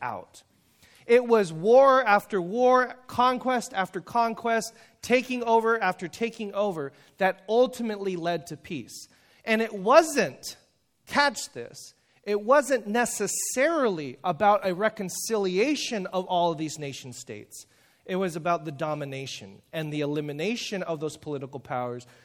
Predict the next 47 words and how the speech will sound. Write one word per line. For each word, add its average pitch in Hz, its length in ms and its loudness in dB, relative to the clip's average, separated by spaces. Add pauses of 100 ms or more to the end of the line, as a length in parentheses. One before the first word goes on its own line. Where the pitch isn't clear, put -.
(100)
that 165 240 0
instituted 147 720 -8 (380)
the 143 80 -14
peace - 540 -12 (480)
of 135 160 -12
Rome. 127 280 -4 (680)
Now, 185 240 6
I 226 160 10
recognize 233 520 2
that 190 80 -2
what 185 140 0
I 185 100 2
just 170 260 -8
said, 170 260 -4 (220)
there's 175 220 0
some 160 120 -10
scholarly 180 560 2
debate 180 380 0
as 165 160 -2
to 170 140 -8
what 151 180 -4
degree 175 360 -4
or 170 100 -2
how 160 240 -2
much 208 400 2
and 165 80 -8
all 165 180 0
that 160 160 -2
kind 170 180 -8
of 151 80 -10
stuff, 165 360 -6 (420)
but 233 160 0
most 233 540 2
of 254 100 -2
the 220 80 -2
literature 208 460 -2
that 185 140 -6
I've 180 200 -4
read 175 200 -2
and 165 80 -6
most 208 260 -2
of 208 60 -8
the 185 60 -2
literature 175 360 -4
that 156 140 -10
you've 226 260 -2
read 156 320 0